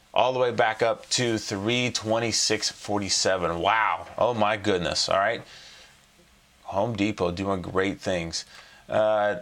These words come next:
X L E, X L E, there, was that a shooter? Nope, it was just a Rev Strat, all right? Two down on the week to the downside, all right? Um, a lot of these things are just dropping,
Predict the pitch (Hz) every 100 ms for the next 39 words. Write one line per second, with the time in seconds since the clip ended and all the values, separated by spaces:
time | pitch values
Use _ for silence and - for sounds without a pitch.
0 | - 131 170 - 160 151 139 151 156 156
1 | 151 151 - - 131 147 170 147 156 156
2 | 151 151 - _ _ - - 147 147 190
3 | 180 - - 185 180 180 139 147 147 120
4 | 117 135 123 123 110 120 120 - 107 92
5 | 85 - 98 117 - _ - - 113 107
6 | 113 113 110 107 - 107 107 101 92 98
7 | 87 - _ - 107 98 98 95 92 90
8 | 90 82 87 92 101 - - - - -
9 | - - 85 85 - - 104 110 139 135
10 | 135 - 131 131 110 90 - 107 110 -
11 | - 90 90 92 92 73 -